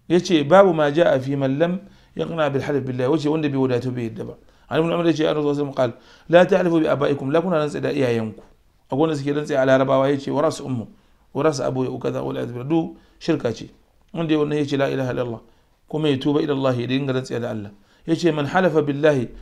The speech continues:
falyasduq." Yace, "In ka rantsa da Allah, ka yi gaskiya. Wa man halafa, wa man hulifa lahu billahi falyarda." Yace, "Wanda aka rantsa da Allah kuma, shi ma yadda.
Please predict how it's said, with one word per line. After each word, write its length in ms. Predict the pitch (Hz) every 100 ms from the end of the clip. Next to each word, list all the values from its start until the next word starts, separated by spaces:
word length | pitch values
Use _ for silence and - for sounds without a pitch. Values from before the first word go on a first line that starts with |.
| -
falyasduq." 640 | - 135 147 151 143 120 - - - -
Yace, 160 | 160 143
"In 140 | 170 170
ka 80 |
rantsa 200 | 185 185
da 100 | 156
Allah, 160 | 156 139
ka 100 | 117
yi 80 | 117
gaskiya. 380 | 117 - 110 101 - _ _ _ -
Wa 80 | 139
man 140 | 147
halafa, 460 | 170 180 147 143 -
wa 160 | 147
man 80 | 165
hulifa 340 | 165 196 143 151
lahu 240 | 143 117 - _ _ _ -
billahi 440 | 135 143 165 151
falyarda." 520 | 127 131 139 120 117 - _ _ _ _
Yace, 200 | 156 156 143
"Wanda 300 | 185 190 202
aka 140 | 165
rantsa 200 | 170 160 151
da 80 |
Allah 160 | 147 139
kuma, 160 | 139 127
shi 160 | 139
ma 80 | 139
yadda. 320 | 120 104 95